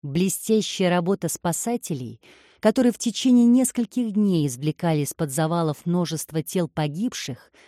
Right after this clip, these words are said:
а также раненых, некоторым из которых суждено было позже скончаться в больницах, отмечена в протоколах стандартной формулировкой «пропавших без вести нет». В июне мы перебрались в Клейгейт,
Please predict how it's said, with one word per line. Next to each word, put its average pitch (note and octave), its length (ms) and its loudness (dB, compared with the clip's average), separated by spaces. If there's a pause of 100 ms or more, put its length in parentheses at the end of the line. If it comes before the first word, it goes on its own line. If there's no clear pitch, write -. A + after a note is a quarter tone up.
а E3 180 0
также E3+ 420 2
раненых, F#3 720 -2 (320)
некоторым G3 440 4
из - 100 -2
которых F#3+ 420 0
суждено F#3+ 540 0
было F3+ 260 0
позже E3+ 460 -2
скончаться F3 640 -2
в D3 60 -6
больницах, E3+ 760 -2 (480)
отмечена A#3 600 2
в - 40 -4
протоколах G#3+ 720 -2
стандартной G#3 680 -2
формулировкой G3 1000 -2 (400)
«пропавших A3 600 2
без G3 300 0
вести G3+ 320 -6
нет». D#3 260 0 (1040)
В D3+ 120 0
июне G3 400 2
мы E3+ 260 4
перебрались G3 640 2
в - 40 -20
Клейгейт, B2+ 760 -6